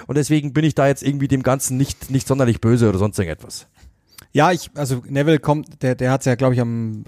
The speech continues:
Speaker 2: prominentesten gefordert. Äh, der kommt natürlich von Manchester United und Sir Alex Ferguson in der Zeit, in der der Manager ziemlich klar gemacht hat, wem auch immer das Ding hier gehört, der Boss bin immer noch ich. Und ich glaube, daher kommt er, sobald das kleinste Stückchen Einmischung kommt,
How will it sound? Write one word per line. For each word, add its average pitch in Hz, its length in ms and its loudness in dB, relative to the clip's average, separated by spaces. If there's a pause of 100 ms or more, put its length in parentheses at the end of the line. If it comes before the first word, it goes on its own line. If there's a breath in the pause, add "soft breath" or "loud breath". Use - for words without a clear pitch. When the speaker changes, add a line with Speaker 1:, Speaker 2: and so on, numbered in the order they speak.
Speaker 2:
prominentesten 123 560 0
gefordert. 127 600 2 (140)
Äh, 120 240 -2
der 110 140 -4
kommt 120 180 -4
natürlich 120 320 -4
von 110 360 -6 (180)
Manchester 120 400 0
United 123 320 2
und 113 100 -2
Sir 120 120 0
Alex 113 200 0
Ferguson 131 400 0
in 117 60 -2
der 117 100 0
Zeit, 120 320 0
in 110 80 -6
der 113 120 0
der 113 100 0
Manager 117 400 -2
ziemlich 113 240 -2
klar 117 240 0
gemacht 120 280 0
hat, 117 220 -2
wem 113 320 -4
auch 110 80 -2
immer 120 180 0
das 113 280 -6
Ding 120 180 0
hier 117 140 2
gehört, 120 480 2 (420 soft breath)
der 104 60 -4
Boss 123 260 0
bin 117 160 -2
immer 120 140 -2
noch 117 160 -2
ich. 180 320 2
Und 127 120 0
ich 120 120 2
glaube, 117 340 2
daher 113 300 0
kommt 127 260 -2
er, 123 80 4
sobald 113 380 -2
das - 180 -14
kleinste 120 360 -2
Stückchen 123 360 -6
Einmischung 120 540 -2
kommt, 131 400 0